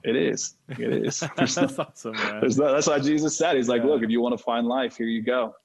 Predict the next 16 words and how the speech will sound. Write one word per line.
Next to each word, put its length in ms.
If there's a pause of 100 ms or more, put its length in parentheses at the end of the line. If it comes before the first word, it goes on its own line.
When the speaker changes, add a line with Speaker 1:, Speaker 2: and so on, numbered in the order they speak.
Speaker 2:
Yeah. 160
Speaker 1:
It's 120
paradoxical, 840
but 120
this 200
is 100
the 100
way. 280 (640)
Speaker 2:
Dude. 160
Speaker 1:
And 360
I 120
hate, 520
I 140
hate 400
that, 200
that, 280